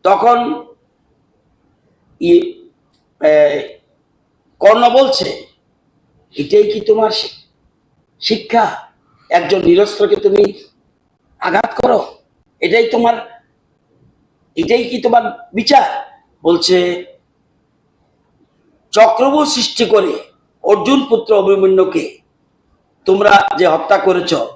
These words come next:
তুমিও তো তা ছিলে, তখন তোমার এই ধর্মজ্ঞান কোথা ছিল?" এই জন্য ভগবান শ্রীকৃষ্ণ রেফারেন্স দিলাম,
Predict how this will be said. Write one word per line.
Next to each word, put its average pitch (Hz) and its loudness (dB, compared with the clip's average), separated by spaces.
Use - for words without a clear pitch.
তুমিও 170 2
তো - 2
তা - -4
ছিলে, - -12
তখন 254 2
তোমার 214 2
এই 190 0
ধর্মজ্ঞান 185 0
কোথা - -6
ছিল?" - -20
এই 233 2
জন্য 269 0
ভগবান 214 2
শ্রীকৃষ্ণ 208 -2
রেফারেন্স 214 2
দিলাম, 220 4